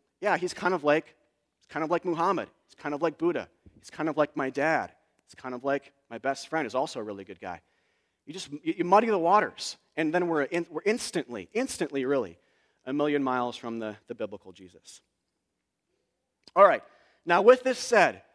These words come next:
this does, so, so Jesus is here to judge sin. He's here to judge death,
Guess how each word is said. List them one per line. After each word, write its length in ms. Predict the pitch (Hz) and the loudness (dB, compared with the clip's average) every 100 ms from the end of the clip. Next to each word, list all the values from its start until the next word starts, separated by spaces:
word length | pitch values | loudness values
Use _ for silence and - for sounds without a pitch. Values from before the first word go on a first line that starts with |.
| _ _ _ _ _ _ | _ _ _ _ _ _
this 180 | 185 - | -6 2
does, 220 | 202 214 | 6 6
so, 160 | 202 180 | 4 -4
so 200 | - 175 | -4 -2
Jesus 360 | 196 233 247 | 0 0 0
is 120 | 247 - | -2 2
here 200 | 208 196 | 4 4
to 80 | |
judge 480 | 151 - 170 170 151 | 2 0 4 4 2
sin. 460 | - 185 156 110 92 _ | -2 0 0 -2 -8 _
He's 140 | 147 151 | -14 -6
here 100 | 160 | -4
to 100 | 135 | -4
judge 460 | - 160 156 - | 2 4 4 0
death, 520 | 156 160 123 - - | 0 2 2 -4 -20